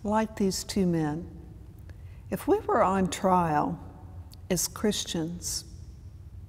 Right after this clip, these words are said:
would the evidence convict you and me?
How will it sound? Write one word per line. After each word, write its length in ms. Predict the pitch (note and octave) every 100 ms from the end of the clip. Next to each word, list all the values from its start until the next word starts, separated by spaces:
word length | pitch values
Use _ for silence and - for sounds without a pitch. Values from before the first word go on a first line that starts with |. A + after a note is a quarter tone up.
| - - - - - - - -
would 160 | G3+
the 200 | F#3 G3
evidence 560 | F#3+ G3 E3+ D#3+ - -
convict 840 | - - E3 D#3+ D3+ D#3 - - - - - - - - - -
you 340 | G3+ G#3 G#3+ - - - - - - - - - - - - -
and 240 | F3+ E3+ E3
me? 260 | D3+ C#3